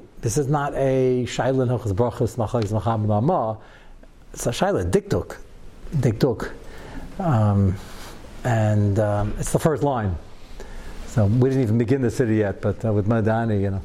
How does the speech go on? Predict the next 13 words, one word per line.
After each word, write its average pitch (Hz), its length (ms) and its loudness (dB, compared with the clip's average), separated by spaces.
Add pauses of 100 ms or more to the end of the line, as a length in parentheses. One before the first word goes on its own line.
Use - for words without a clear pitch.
(120)
we 117 60 -4
can 104 120 2
almost 110 260 0
begin. 104 300 2 (580)
So - 180 2
he 143 200 2
has, 135 340 0
not 127 180 0
surprisingly, 113 600 2
Moda'ani 117 1160 2 (100)
Lefanecha, 113 680 0
not 107 180 0
Modeh. 107 460 2